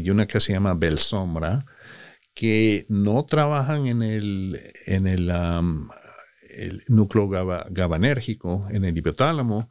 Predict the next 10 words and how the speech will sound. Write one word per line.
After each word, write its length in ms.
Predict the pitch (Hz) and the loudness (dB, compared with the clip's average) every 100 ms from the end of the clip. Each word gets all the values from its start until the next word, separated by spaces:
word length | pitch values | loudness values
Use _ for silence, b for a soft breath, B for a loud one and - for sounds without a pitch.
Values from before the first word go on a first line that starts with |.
| B B B B B B _ | B B B B B B _
pero 400 | 107 110 107 104 110 | 2 4 2 2 2
inhiben 580 | 107 107 127 131 131 | 2 4 2 2 2
la 260 | 117 107 104 107 | 2 0 -2 0
hormona 840 | 110 107 117 135 151 151 147 - | 0 2 2 2 0 0 -2 -6
orexina 720 | - 107 85 - - 135 135 127 | 0 2 2 0 -2 0 0 -2
que 120 | 117 | -2
lo 60 | 98 | 0
mantiene 360 | 92 92 101 | -2 0 2
uno 240 | 101 95 92 | 2 2 0
despierto. 520 | - 101 87 - | 0 -2 -2 -4